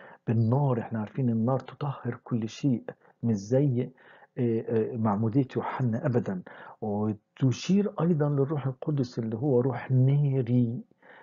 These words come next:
يحرك الإنسان ويخليه في غيرة ناحية الله، فالروح قدس ونار. ويكلمنا عن المسيح ويكمل يقول: "الذي رفشه في يده". رفشه ده اللي هي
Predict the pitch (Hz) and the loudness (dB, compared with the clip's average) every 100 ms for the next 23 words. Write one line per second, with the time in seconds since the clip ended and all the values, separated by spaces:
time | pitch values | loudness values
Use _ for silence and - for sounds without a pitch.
0 | - 123 120 - - 147 127 120 104 - | -6 0 0 0 0 0 2 2 0 -6
1 | - - _ - - - - - 135 - | -20 -20 _ -20 -20 -20 -14 -4 -2 0
2 | 123 123 - 143 135 123 113 - 120 127 | 2 0 0 2 4 4 0 -2 0 0
3 | 127 123 135 156 147 120 113 123 - 120 | 0 0 4 4 4 2 0 -4 -4 -4
4 | 117 117 120 120 135 113 87 - - _ | -4 -2 0 2 0 -2 -6 -10 -20 _
5 | _ - 104 135 117 - 120 113 120 - | _ -4 0 0 -2 -6 -4 -2 -4 -4
6 | 113 104 120 101 - - - _ _ - | -4 0 2 0 -4 -14 -20 _ _ -20
7 | - - - 113 - 113 139 185 170 151 | -20 -16 -4 -2 0 2 2 2 2 0
8 | 127 123 143 - 117 - 139 135 131 117 | 0 -2 -4 -4 -6 -4 -4 -2 -2 -4
9 | 151 135 160 139 123 123 120 117 147 - | -4 -4 0 2 2 2 2 2 0 -6
10 | - 120 - 120 113 113 131 107 101 95 | -4 -4 -2 -2 0 4 2 2 -4 -6
11 | - _ _ _ _ - - - 107 131 | -8 _ _ _ _ -20 -20 -12 -2 0
12 | - - 107 123 131 - - 101 98 120 | 0 -4 0 2 2 -4 -8 -6 -4 -2
13 | 113 113 101 | 0 0 -4